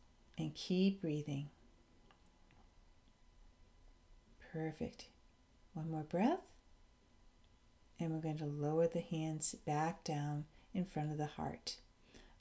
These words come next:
All right, now here comes number three.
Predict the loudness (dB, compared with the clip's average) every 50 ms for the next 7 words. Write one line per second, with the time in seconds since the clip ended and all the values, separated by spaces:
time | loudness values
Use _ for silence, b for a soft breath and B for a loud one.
0 | b 0 2 2 4 2 2 0 -2 -2 -2 -2 -2 -2 2 4 4 4 4 4
1 | 4 4 4 4 6 6 8 8 8 8 6 4 0 -2 -6 -4 -2 0 0 0
2 | -2 -6